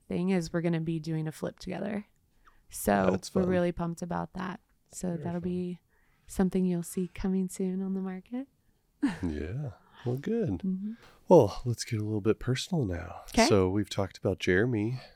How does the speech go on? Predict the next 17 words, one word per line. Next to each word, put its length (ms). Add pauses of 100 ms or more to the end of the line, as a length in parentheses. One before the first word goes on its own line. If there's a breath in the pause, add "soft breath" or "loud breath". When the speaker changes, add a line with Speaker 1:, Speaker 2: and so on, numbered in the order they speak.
(100)
Speaker 1:
Yep. 160
Speaker 2:
Um, 600
do 80
you 80
wanna 200
talk 340
any 140
more 300
about, 680 (760)
um, 600 (760)
family 760
or? 760
Speaker 1:
Yeah, 240 (420)
absolutely. 680
Speaker 2:
All 100
right. 340 (680 soft breath)
Speaker 1:
So 720